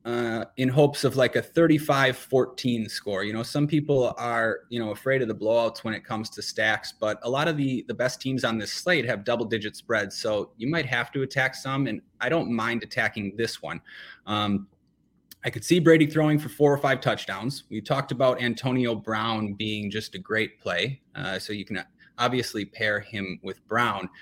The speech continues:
I don't think anyone will play Mike Evans. Um, I think he's gonna come off the covid list, seven K, multiple touchdown upside in this spot.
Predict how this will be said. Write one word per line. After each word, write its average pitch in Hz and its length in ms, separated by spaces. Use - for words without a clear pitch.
I 117 40
don't 156 160
think 143 280
anyone 135 560
will 120 120
play 131 200
Mike 117 280
Evans. 113 540
Um, 104 500
I - 40
think 123 180
he's 113 160
gonna 117 200
come 113 260
off 113 320
the 110 340
covid 117 360
list, 113 500
seven 127 380
K, 120 360
multiple 123 500
touchdown 117 560
upside 113 420
in 104 140
this 104 160
spot. 104 540